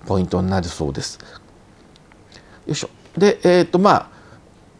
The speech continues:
これはですね、えっと、スマートフォン、Xperiaを使って、あの、ファインダーの中ちょっと撮らせてもらったものになるんですけど、大体イメージこんな感じです。えー、色もちょ-、再現性そんなに高いわけではなくてですね、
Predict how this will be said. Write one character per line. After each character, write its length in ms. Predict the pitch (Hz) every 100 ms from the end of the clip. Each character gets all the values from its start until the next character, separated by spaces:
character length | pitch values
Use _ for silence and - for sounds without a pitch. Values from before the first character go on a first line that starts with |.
| _
こ 100 | 202
れ 60 | 208
は 100 | 214
で 100 | 156
す 120 | 120
ね、 280 | 104 90 -
え 300 | 110 104 98
っ 40 | -
と、 120 | 87
ス 160 | -
マ 160 | 151 240
ー 60 | 277
ト 100 | 269
フ 80 |
ォ 80 | 165 95
ン、 40 | - -
Xperia 540 | 156 - - 285 254
を 80 | 127
使 200 | - 120
っ 80 | 113
て、 340 | - 127 104 - - -
あ 100 | 117
の、 60 | 123
フ 100 | 170
ァ 60 |
イ 40 | 180
ン 20 |
ダ 80 | 190
ー 20 |
の 60 |
中 160 | 190 147
ち 80 | 135
ょ 20 |
っ 20 |
と 80 | 98
撮 120 | 147
ら 100 | 147
せ 80 | 175
て 60 | 123
も 140 | 101
ら 80 | 92
っ 60 | -
た 280 | 95 90 -
も 120 | 107
の 140 | 110
に 120 | 95 85
な 100 | 85
る 80 |
ん 40 | 82
で 80 | 78
す 100 | -
け 60 |
ど、 180 | 90 80 - - -
大 160 | 233
体 220 | 254 254 214
イ 60 |
メ 140 | 233 240
ー 20 |
ジ 100 | 185
こ 180 | - 127
ん 100 | 117
な 120 | 113
感 280 | - 107 98
じ 120 | 92
で 140 | 98
す。 280 | 92 - - - - - - _ -
え 500 | 104 101 98 87 87 -
ー、 80 | 214
色 100 | 285
も 140 | 196
ち 140 | -
ょ-、 40 | 226
再 220 | 226 247
現 100 | 247
性 100 | 247
そ 120 | 240
ん 60 | 240
な 80 | 233
に 300 | 233 180 -
高 240 | 214 262
い 60 | 226
わ 120 | 120
け 100 | 104
で 80 | 95
は 140 | 90
な 260 | 90 92 107
く 120 | -
て 140 | 98
で 100 | 78
す 140 | 76 -
ね、 180 | 82